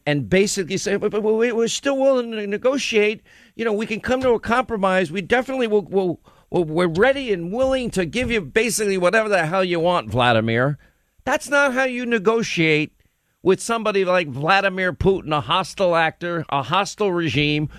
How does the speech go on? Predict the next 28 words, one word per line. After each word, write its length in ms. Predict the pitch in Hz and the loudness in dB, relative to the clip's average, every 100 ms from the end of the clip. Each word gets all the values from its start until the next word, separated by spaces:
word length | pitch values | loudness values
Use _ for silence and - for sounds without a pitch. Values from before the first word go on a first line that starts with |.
| - | -6
with 160 | 151 156 | -2 0
territorial 800 | 185 208 208 - 190 180 175 175 | 2 2 0 -2 0 2 2 0
ambitions 720 | 165 160 160 143 143 147 - - - | 0 2 0 2 2 0 -2 -8 -8
and 240 | - 160 147 | -2 0 -2
troops 500 | - 190 233 196 - | -4 0 0 0 0
on 180 | 170 | 0
the 60 | 165 | 0
border 540 | 120 180 190 165 160 - - _ - | 0 2 2 2 0 -4 -12 _ -2
of 160 | 160 | -2
a 120 | 170 156 | 0 -2
sovereign 500 | - 180 185 170 160 | 0 2 2 2 0
country. 580 | 170 185 - 131 95 - _ _ _ _ _ _ - | 2 2 2 0 0 -6 _ _ _ _ _ _ -6
The 80 | 180 | 0
way 180 | 254 | 2
you 120 | 302 294 | 0 -2
negotiate 580 | 277 277 262 - 240 | 2 2 2 -2 -2
with 120 | 208 196 | 0 -2
them 140 | 208 | -2
is 120 | 196 | 0
say, 180 | - 180 | 2 0
"Get 420 | 104 - 190 185 | 0 -2 -2 -2
your 100 | 262 | -6
troops, 560 | - - 202 190 - - - _ | -4 0 2 0 -6 -16 -18 _
get 160 | 175 165 | 0 0
'em 140 | 139 | 2
off 260 | 160 240 - | 2 2 0
the 120 | 302 | -6
border, 520 | 160 208 170 156 156 | 2 2 4 0 -2